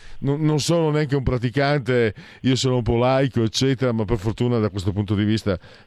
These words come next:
che, che il pontefice sta facendo, sta facendo,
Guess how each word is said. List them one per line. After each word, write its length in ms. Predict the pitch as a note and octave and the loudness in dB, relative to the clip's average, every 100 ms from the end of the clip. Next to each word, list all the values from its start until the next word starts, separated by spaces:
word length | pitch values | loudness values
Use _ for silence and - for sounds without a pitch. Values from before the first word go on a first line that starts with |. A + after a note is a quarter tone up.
| _ | _
che, 220 | F2+ E2+ | -2 -2
che 400 | - E2+ E2+ E2 | 0 0 2 2
il 80 | E2 | 0
pontefice 920 | D#2+ F#2 - G#2 - G#2+ - F#2 F2+ F2 - - - | 0 -2 0 -2 0 -2 -2 -2 -2 -4 -10 -18 -20
sta 240 | - - G2 | -16 -4 -4
facendo, 640 | E2+ F#2 G2+ G2+ G2 F2+ D2+ | -2 0 0 2 2 0 -2
sta 180 | - | -4
facendo, 640 | E2+ F#2 G#2 G2 F#2+ F2+ | -2 -2 -2 0 0 0